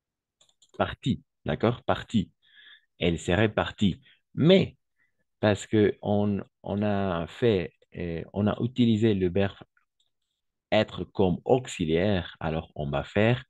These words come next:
l'accord. D'accord ? En gendre et en nombre, c'est-à-dire E S à la fin, parce que c'est la troisième personne du pluriel.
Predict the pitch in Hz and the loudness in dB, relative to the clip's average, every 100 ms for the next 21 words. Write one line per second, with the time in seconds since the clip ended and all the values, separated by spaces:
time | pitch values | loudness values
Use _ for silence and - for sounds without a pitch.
0 | - 78 76 76 - - 101 95 85 76 | -10 -6 -4 -6 -4 2 4 6 4 0
1 | 76 - - _ _ _ _ _ _ _ | -6 -12 -20 _ _ _ _ _ _ _
2 | - 67 - 101 113 - 69 73 76 92 | -8 -6 0 0 0 -4 -8 -6 -2 2
3 | 110 120 127 - - 98 113 143 160 110 | 4 4 2 -4 -4 -2 0 2 2 0
4 | 82 _ - 87 90 117 - - 85 - | -4 _ -8 -4 -2 -2 -4 -8 -8 -4
5 | 82 92 - 80 87 92 - 98 71 98 | -4 -4 -6 -2 -2 -2 -4 -4 -4 -10
6 | _ - _ _ _ - 69 - - - | _ -20 _ _ _ -8 -8 -6 -8 -4
7 | 71 67 - 87 90 87 82 80 - 95 | -4 -6 -4 0 0 0 0 -2 -2 0
8 | 90 90 113 - _ _ _ _ _ _ | 2 2 2 0 _ _ _ _ _ _
9 | _ _ 95 113 117 110 98 76 65 | _ _ 4 6 6 6 4 2 -2